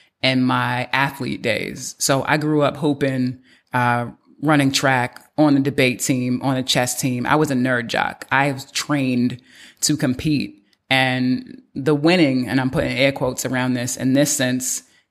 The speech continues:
is different. I'm like, "Well, I'm not showing up to the court to be like, 'All right, dissertation, I'm gonna take you on.'" Like, it just felt,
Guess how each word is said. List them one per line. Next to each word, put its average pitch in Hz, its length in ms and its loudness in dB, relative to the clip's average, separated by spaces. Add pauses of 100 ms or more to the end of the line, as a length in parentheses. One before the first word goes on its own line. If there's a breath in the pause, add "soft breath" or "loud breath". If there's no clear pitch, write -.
is 131 280 2
different. 131 500 -2
I'm 135 100 0
like, 127 260 -2
"Well, 180 220 0
I'm 190 120 -2
not 302 280 0
showing 170 380 2
up 147 140 0
to 156 100 -4
the 135 80 -2
court 147 400 2
to 131 100 -4
be 127 140 -4
like, 120 260 -4
'All 135 60 0
right, 151 320 2
dissertation, 135 520 -2
I'm 131 60 0
gonna 135 80 0
take 135 220 0
you 135 140 0
on.'" 127 160 -2
Like, 117 180 -8
it - 260 -6
just 240 220 -2
felt, 139 420 -2